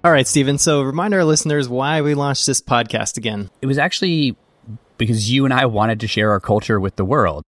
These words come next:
Speaker 2: We believe we have a really amazing culture at Gooder. We do things really differently, and we saw an opportunity to kind of let people peek behind the curtains and see what's going on and hopefully help people and inspire other brands to do things differently.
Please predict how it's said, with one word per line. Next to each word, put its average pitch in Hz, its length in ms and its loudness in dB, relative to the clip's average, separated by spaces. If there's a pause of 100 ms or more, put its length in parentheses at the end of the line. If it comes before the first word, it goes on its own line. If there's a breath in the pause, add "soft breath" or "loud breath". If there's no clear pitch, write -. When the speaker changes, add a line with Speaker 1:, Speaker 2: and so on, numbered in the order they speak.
(300)
Speaker 2:
We 120 200 2
believe 127 280 4
we 131 100 4
have 120 100 4
a 113 80 4
really 107 280 2
amazing 110 360 0
culture 95 320 -2
at 113 60 -2
Gooder. 120 260 0
We 104 100 -4
do 95 420 -4
things 120 380 0
really 120 240 0
differently, 135 680 -2 (180)
and 101 720 0
we 117 80 -4
saw 139 200 2
an 131 60 0
opportunity 113 720 -2
to 104 360 -2
kind 113 160 0
of 101 60 -2
let 110 120 -2
people 110 240 -4
peek - 260 -4
behind 107 300 0
the 104 60 -2
curtains 101 420 -2
and 95 160 -4
see - 180 0
what's 101 180 -4
going 98 200 -2
on 101 220 0
and 101 80 -4
hopefully 180 500 0
help 165 240 2
people 123 280 -4
and 104 60 -4
inspire 120 720 0
other 123 200 2
brands 110 580 -2
to - 140 -4
do 110 160 0
things 98 240 -2
differently. 73 500 -6